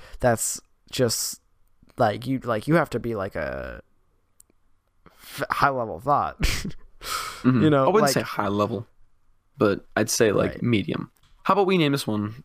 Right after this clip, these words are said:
Speaker 2: um, intermediate thought?
Speaker 1: Intermediate thought. Okay.
Speaker 2: There we go.
Speaker 1: But what, what, what I was saying, like, if you're doing those crazy things, I feel like it's
Speaker 2: Mm-hmm.
Speaker 1: almost like,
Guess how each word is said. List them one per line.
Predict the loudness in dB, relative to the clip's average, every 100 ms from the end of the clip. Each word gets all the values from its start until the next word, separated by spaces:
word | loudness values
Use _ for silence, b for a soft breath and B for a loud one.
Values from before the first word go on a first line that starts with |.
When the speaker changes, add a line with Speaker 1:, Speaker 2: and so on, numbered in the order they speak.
| -4
Speaker 2:
um, | -2 -2 -2 -6 -10 -20 -20 -18 -20 -20 -20 -20 -20 -20 -12 -12 -12 -20 -20 -20 -20 -20 _ -20 -20 _ _ _ _ 2
intermediate | 4 6 4 4 4 2 -2
thought? | -4 -4 -6 _ 2
Speaker 1:
Intermediate | 2 4 2 0 -2
thought. | -4 -8 -8 _ _ -8
Okay. | 0 0 -2 -4
Speaker 2:
There | -2
we | -2
go. | -6 -10 -2
Speaker 1:
But | 0 0 -4
what, | 0 0 2
what, | 0 0
what | 0
I | 0
was | -2
saying, | -6 -4
like, | -2 -2 -4
if | -6 0
you're | 2 2
doing | 4 2 4 2
those | 0
crazy | 0 0 2 0 -2
things, | -2 -2 -4 -10 -12 -12 -10
I | -8
feel | 0 2
like | 2 2
it's | 0
Speaker 2:
Mm-hmm. | 2
Speaker 1:
almost | 2 0 -2 -4
like, | -6 -6 -8 -16